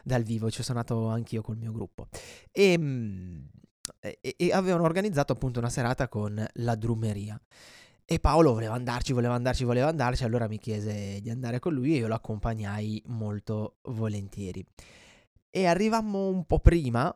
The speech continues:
un po' tanto <laughs> prima, perché il concerto forse iniziava alle undici, noi eravamo lì alle otto, e, e conoscemmo i cinque batteristi. Conoscemmo soprattutto Paolo Pellegatti e Christian Meyer, furono molto carini. Eh,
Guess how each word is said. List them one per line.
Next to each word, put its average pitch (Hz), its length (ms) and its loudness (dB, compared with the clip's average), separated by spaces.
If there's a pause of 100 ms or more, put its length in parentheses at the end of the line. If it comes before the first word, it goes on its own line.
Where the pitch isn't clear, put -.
un 131 100 -6
po' 143 100 0
tanto 131 460 2
<laughs> - 20 -12
prima, 139 480 2
perché 127 300 -6
il 120 260 -4
concerto 123 500 -2
forse 117 280 -2
iniziava 107 320 -2
alle 107 160 2
undici, 110 420 -2
noi 104 120 -4
eravamo 98 280 -6
lì 98 120 -4
alle 95 200 -6
otto, 95 460 -8 (680)
e, 143 480 0
e - 140 -8
conoscemmo 226 760 2
i 127 80 0
cinque 151 260 0
batteristi. 139 580 -2 (220)
Conoscemmo 117 680 -2
soprattutto 135 420 -2
Paolo 131 240 4
Pellegatti 123 680 2
e 107 320 -2 (240)
Christian 120 380 0
Meyer, 110 320 0
furono 113 300 -2
molto 120 260 0
carini. 107 460 -4 (360)
Eh, 104 800 -4